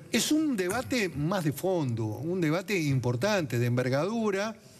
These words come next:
donde, bueno, hay que, hay que hacer un análisis profundo del sistema, de cómo va a funcionar, de qué previsibilidad tiene hacia el futuro y, y tratar de, de ver,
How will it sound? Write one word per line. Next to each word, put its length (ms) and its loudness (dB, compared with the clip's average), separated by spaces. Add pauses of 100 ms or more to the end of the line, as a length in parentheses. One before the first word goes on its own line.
(460)
donde, 180 2
bueno, 240 2
hay 120 0
que, 280 -2
hay 140 0
que 180 0
hacer 320 0
un 80 2
análisis 480 0
profundo 560 0
del 180 0
sistema, 640 0
de 140 0
cómo 220 0
va 100 0
a 20 -10
funcionar, 720 0 (460)
de 180 2
qué 140 0
previsibilidad 540 0
tiene 220 0
hacia 220 0
el 60 0
futuro 640 0 (480)
y, 400 0 (240)
y 120 -6
tratar 580 0
de, 360 0
de 160 -2
ver, 380 -4